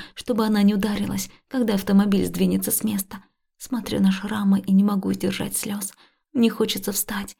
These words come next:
мне хочется помочь, но я могу быть лишь зрителем, могу лишь беззащитно лежать, плакать и кричать, и при этом даже себя не слышу.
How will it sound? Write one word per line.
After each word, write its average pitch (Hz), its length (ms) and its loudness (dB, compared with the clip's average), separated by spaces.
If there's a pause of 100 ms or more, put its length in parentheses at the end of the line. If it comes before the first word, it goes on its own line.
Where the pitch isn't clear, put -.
(200)
мне 240 220 4
хочется 214 500 0
помочь, 233 500 2 (280)
но 294 140 6
я 262 240 6
могу 240 280 2
быть 220 260 2
лишь 214 240 -4
зрителем, 220 640 -6 (220)
могу 269 280 6
лишь 233 220 4
беззащитно 226 600 4
лежать, 214 560 0
плакать 233 520 0
и 269 80 2
кричать, 240 600 -4 (260)
и 302 100 2
при 254 180 4
этом 233 300 2
даже 220 440 0 (160)
себя 208 460 6
не 190 140 4
слышу. 226 520 -6